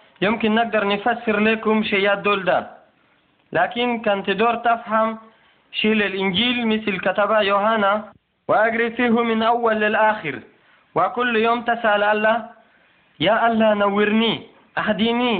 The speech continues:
نجيني، وأعوني شان نفهم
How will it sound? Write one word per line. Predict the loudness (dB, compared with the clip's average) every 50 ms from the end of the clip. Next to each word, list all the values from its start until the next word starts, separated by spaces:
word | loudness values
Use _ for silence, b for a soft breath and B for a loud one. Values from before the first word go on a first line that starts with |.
| -2 -2 -2
نجيني، | -2 -2 -2 -2 0 0 2 2 2 0 -2 -4 -8 -16 b b b b b b b b b b _ -2
وأعوني | 0 2 2 2 2 2 2 2 2 0 0 0 0 -2 -2
شان | -2 -2 -2 0 0
نفهم | 0 0 0 -2 -2 -2 0 0 0 -2 -6 -10